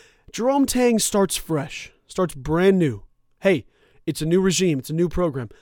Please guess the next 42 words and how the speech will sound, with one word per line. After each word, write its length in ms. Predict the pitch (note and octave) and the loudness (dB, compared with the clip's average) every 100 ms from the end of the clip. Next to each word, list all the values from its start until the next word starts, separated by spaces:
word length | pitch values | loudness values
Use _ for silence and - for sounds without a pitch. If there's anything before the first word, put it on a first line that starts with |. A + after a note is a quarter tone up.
| _ _ | _ _
How 180 | - C4 | -2 0
about 240 | C#4 A#3+ - | 2 0 0
everybody 440 | F#3 F#3 G3 F#3 F#3 | 0 2 4 4 2
but 140 | D#3+ | 0
two 160 | - E3+ | -4 -4
people 280 | D#3 D3 C3+ | -4 -6 -6
transfer 340 | C#3+ C3 - | -6 -6 -8
away? 240 | A#2+ A2+ G#2 | -8 -10 -4
Does 140 | E3 | 0
that 180 | A#3+ G3 | 2 2
blow 220 | F3+ F#3 | 4 6
your 140 | F#3+ | 6
mind 220 | E3+ D#3+ D#3 | 4 2 0
to 40 | |
consider 340 | C#3 - E3 | -6 -4 0
that? 200 | D#3+ D#3+ - _ _ _ _ _ _ _ _ _ _ _ _ _ _ _ _ _ _ | 2 0 -4 _ _ _ _ _ _ _ _ _ _ _ _ _ _ _ _ _ _
How 100 | _ | _
about 180 | B3+ C#4+ | 0 0
the 80 | G#3 | 0
fact 240 | G3 F3+ | 0 -2
that 100 | - | -2
Kansas 300 | - F3 F3 | -4 -2 0
State 140 | D#3+ F3+ | 0 -2
was 100 | D#3 | 0
picked 320 | - B2+ A#2+ | 0 0 -2
dead 240 | D#3+ E3+ | 2 2
last 400 | D#3+ D#3+ C3+ - - | 2 0 -2 -6 -6
in 140 | D#3+ | -4
the 80 | D3+ | -2
Big 160 | D3 | -2
twelve 220 | C3 D3 C3 - - | -2 -4 -6 -12 0
in 160 | G3 - | 0 2
every 340 | G#3 A3+ A#3 B3 | 2 2 4 4
newspaper 540 | A3 G3+ - F3 D#3+ | 4 4 2 -2 -2
publication 520 | D3+ D#3 D3+ D#3 D3 | -6 -6 -6 -6 -6
in 120 | D#3+ D#3+ | -4 -4
the 80 | |
country, 420 | D3+ C#3+ C3 A#2+ - | -4 -8 -8 -12 -6
even 220 | G3 G#3+ | -2 2
in 120 | G#3 | 2
Manhattan? 480 | F#3+ E3+ D#3 A#2 C#3+ - - - _ | 2 2 -2 -4 -12 -20 -20 -20 _
Everyone 540 | G#3 A3 G3+ D#3 B2+ | 2 2 2 0 -2